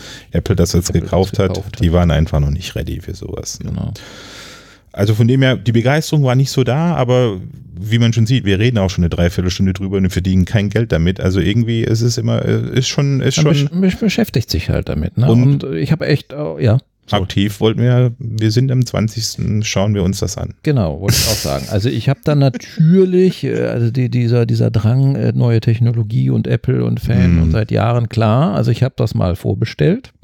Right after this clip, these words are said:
Speaker 1: Hm, ich nicht.
Speaker 2: Und werd das dann abholen am zwanzigsten.
Speaker 1: Mhm.
Speaker 2: Ähm, aber ganz ehrlich, wie hat,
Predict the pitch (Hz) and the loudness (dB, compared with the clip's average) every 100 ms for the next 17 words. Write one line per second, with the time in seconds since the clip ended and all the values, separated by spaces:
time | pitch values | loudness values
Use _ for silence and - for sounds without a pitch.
0 | _ 90 80 71 - - 98 104 92 - | _ 2 2 0 -10 -6 -4 -2 -4 -4
1 | - - - - - 117 98 107 120 - | -18 -20 -20 -14 -2 0 2 2 0 0
2 | 92 - - - 127 135 131 131 - 123 | -2 -4 -8 -2 0 0 -2 -2 -2 -2
3 | 127 147 - - 165 185 - 80 71 85 | -2 -6 -6 -4 -4 -4 0 0 0 -6
4 | _ - _ _ _ - 104 104 107 107 | _ -20 _ _ _ -2 2 4 4 4
5 | 107 104 107 104 110 117 - 104 90 92 | 4 4 2 2 0 -4 -2 0 0 2
6 | 92 87 80 82 92 - 98 143 156 113 | 2 2 0 0 -2 0 0 2 0 2
7 | 110 | 2